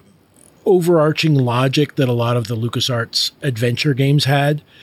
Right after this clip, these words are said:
where you need to sort of get into the mindset of the, the logic of the game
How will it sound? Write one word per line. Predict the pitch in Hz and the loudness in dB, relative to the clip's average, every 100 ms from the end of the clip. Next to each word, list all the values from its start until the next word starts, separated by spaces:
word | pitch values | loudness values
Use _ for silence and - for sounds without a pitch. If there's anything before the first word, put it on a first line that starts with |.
| - - - | -20 -16 -2
where | 160 | 2
you | 151 151 | 2 2
need | 143 143 143 135 | 2 2 2 0
to | - 156 143 | 0 2 2
sort | - 156 | 0 0
of | 135 131 117 - 151 | 0 -2 -6 -6 -4
get | 117 143 - | -2 -2 -4
into | 160 160 160 160 | 0 2 2 2
the | 151 | 2
mindset | 135 131 120 131 151 160 - 185 185 - - - - | 2 0 0 2 2 2 0 -2 -2 -8 -16 -10 -2
of | 185 180 151 160 147 | 0 0 -4 -6 0
the, | 165 160 151 | 2 2 0
the | 156 | 0
logic | 143 135 147 147 180 | 2 2 0 -2 -2
of | 175 | 0
the | 165 | 0
game | 170 175 185 | 0 0 -2